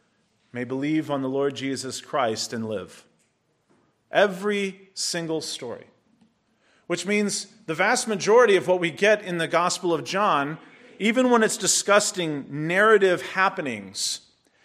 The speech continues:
has that as its goal. There is many other times and many other things that Jesus did. In fact, when we go from the close of John chapter six to the opening of John chapter seven, six months of time has elapsed.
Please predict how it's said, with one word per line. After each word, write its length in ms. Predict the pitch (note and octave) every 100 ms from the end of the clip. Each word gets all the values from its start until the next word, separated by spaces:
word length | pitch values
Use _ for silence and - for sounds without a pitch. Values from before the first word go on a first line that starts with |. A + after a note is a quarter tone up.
| _
has 360 | F3+ F3+ C#3+
that 300 | C#3 F#3 G#3
as 160 | G#3 E3+
its 200 | F#3 -
goal. 420 | F#3+ F#3+ D#3+ - _ _ _ _ _ _ _ _ _ _ _ _ _ _ _
There 120 | F#3
is 100 | F#3+
many 220 | F#3+ G#3
other 160 | G#3+ G#3
times 540 | G#3 A3 A3 G3 E3
and 100 | F3+
many 180 | E3+ G#3
other 200 | G#3+ G3
things 400 | F#3+ A3 G#3+ F#3
that 80 | F3+
Jesus 400 | D3 F#3 E3+ E3
did. 180 | A3+ G#3+
In 80 | E3
fact, 340 | - - - - - -
when 160 | F3+
we 100 | F#3
go 240 | F3 G3+ G3+
from 160 | G3
the 60 | F3
close 560 | - G3+ A3 A3+ A3 G3
of 120 | D#3+
John 240 | F#3 F3+
chapter 280 | F3 F3 D#3
six 340 | - A3+ A3
to 100 | -
the 140 | E3 E3+
opening 400 | G3 A#3+ - F3
of 80 | C#3+
John 240 | C#3+ C#3+ C#3+
chapter 280 | D#3+ -
seven, 440 | D3 G3 G3+ D3 C#3+ - -
six 400 | - B3 A#3+ G#3
months 300 | G#3+ G#3+ G3+
of 100 | -
time 360 | G3 F#3+ D3+
has 180 | C#3 C#3
elapsed. 500 | C#3 A2 - -